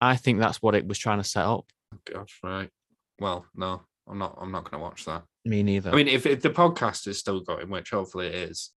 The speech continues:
Speaker 2: then I will for the sake of the pod, but that's the only reason.
Speaker 1: We're going to watch something else next week for the sake of the pod, but hopefully it will be good.
Speaker 2: Pray do tell, what is it, James?
Speaker 1: The Electrical Life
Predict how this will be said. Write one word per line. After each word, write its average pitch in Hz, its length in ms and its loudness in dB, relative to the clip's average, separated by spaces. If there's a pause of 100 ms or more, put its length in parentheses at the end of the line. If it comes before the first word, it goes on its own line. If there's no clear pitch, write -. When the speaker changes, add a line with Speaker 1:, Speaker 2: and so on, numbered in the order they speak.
(140)
Speaker 2:
then 104 140 4
I 101 80 4
will 110 380 4 (120)
for 120 220 6
the 101 100 -2
sake 101 300 -2
of 101 60 -4
the 95 60 -6
pod, 104 340 -4
but 101 60 0
that's 101 240 0
the 90 100 -2
only 87 120 -8
reason. 87 260 -10 (480)
Speaker 1:
We're 143 140 8
going 160 300 10
to 139 140 2
watch 135 260 4
something 135 440 2
else 131 360 4
next 131 420 -2
week 110 420 0
for - 80 0
the 107 100 2
sake 104 320 2
of 98 120 -10
the 95 80 -4
pod, 98 420 0
but - 120 2
hopefully 120 500 4
it 107 120 0
will 127 240 6
be 117 140 0
good. 117 400 2 (600)
Speaker 2:
Pray 135 180 6
do 135 140 4
tell, 127 280 6
what 139 220 6
is 165 140 2
it, 139 140 2
James? 90 580 -4 (280)
Speaker 1:
The 135 160 6
Electrical 170 560 4
Life 135 320 2